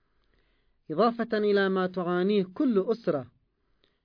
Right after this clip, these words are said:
رجالها مرابطون في الميدان من قربة ومن شوق ومن لهفة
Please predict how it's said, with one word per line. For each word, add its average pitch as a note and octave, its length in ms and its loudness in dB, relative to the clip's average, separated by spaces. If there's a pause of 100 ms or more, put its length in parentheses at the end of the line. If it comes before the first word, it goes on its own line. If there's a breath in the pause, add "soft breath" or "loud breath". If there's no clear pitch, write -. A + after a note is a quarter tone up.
(160)
رجالها E3 600 2
مرابطون D3+ 680 -4
في D#3+ 120 -10
الميدان C#3+ 720 -4 (1000)
من E3+ 340 0 (340)
قربة D3+ 480 -2 (380)
ومن C3+ 240 -8
شوق E3+ 540 -2
ومن C3+ 320 -6
لهفة D3+ 460 -6